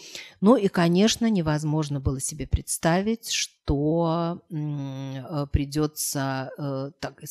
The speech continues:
иметь дело просто с такой вот, э, м, ресталинизацией. Это тоже нельзя было в девяносто девятом году представить себе.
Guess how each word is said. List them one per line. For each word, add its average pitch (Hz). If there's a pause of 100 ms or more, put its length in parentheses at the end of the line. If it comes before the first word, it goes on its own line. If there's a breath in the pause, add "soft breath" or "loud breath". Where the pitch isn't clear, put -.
иметь 139
дело 160
просто -
с -
такой 147
вот, 135
э, 143
м, 143
ресталинизацией. 151
Это 139
тоже 139
нельзя 135
было 123
в 135
девяносто 135
девятом 113
году 127
представить -
себе. -